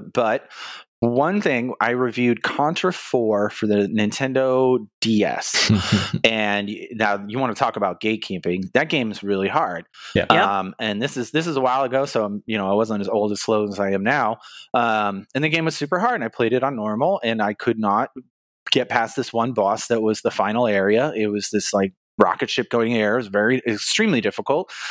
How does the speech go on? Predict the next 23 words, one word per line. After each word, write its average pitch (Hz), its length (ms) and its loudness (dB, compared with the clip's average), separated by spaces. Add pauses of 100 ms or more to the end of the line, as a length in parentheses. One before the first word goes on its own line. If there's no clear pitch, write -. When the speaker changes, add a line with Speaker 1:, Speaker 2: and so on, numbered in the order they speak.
(180)
Speaker 1:
Um, 113 380 2
and 117 80 0
I 139 60 2
put 139 220 -2
s-, - 200 -6 (100)
uh, 113 220 2
uh, 110 160 2
plenty 156 300 0
of 160 60 -4
time 107 260 0
into 107 180 -2
it, 123 40 2
and 120 100 -2
I 107 80 0
was 104 100 -8
like, 98 140 -4
"I'm 107 60 -2
not 98 140 -2
capable 120 280 -4
of 117 80 -8
doing 185 240 2
this." 98 180 -4
So 139 380 2